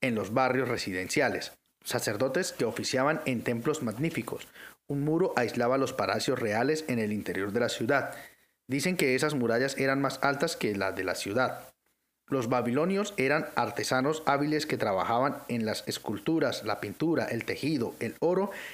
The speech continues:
y fabricaban armas de metal y maquinaria agrícola. Los joyeros creaban piezas de gustos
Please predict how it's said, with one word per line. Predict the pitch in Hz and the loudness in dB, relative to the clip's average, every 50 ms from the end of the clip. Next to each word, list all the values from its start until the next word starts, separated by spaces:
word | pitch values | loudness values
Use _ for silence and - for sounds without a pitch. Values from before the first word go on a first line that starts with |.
| - - | -14 -6
y | - 139 | -4 0
fabricaban | 123 143 123 113 107 104 - 127 135 143 131 - | 2 4 2 2 2 2 2 2 2 2 2 2
armas | 143 131 131 139 143 131 127 | 2 2 2 2 2 2 2
de | 120 | 0
metal | 107 98 92 - - 151 160 160 - - - | 0 -2 -2 2 4 4 4 4 0 -2 -4
y | 143 | -2
maquinaria | 131 127 - - - 98 101 104 107 120 127 - - | 0 0 -2 -2 -2 -2 -2 0 0 0 -2 -2 0
agrícola. | 110 101 95 110 147 - - 98 95 90 - - - _ - - - - - - - - | -2 0 0 0 -2 0 0 0 -2 -2 -4 -6 -10 _ -20 -20 -20 -20 -20 -18 -6 -4
Los | 120 104 - | -4 -2 -2
joyeros | - 107 117 131 147 160 180 185 - - - - - - - - _ | -2 0 2 2 4 4 4 2 0 -4 -8 -12 -12 -14 -16 -16 _
creaban | - 123 120 110 113 123 131 127 117 | -2 0 2 4 4 4 4 2 2
piezas | 135 135 - 147 143 131 | 0 2 2 2 2 2
de | 117 101 | 0 0
gustos | 98 127 147 151 - - 170 170 - | 0 0 0 0 0 -2 -2 -2 -2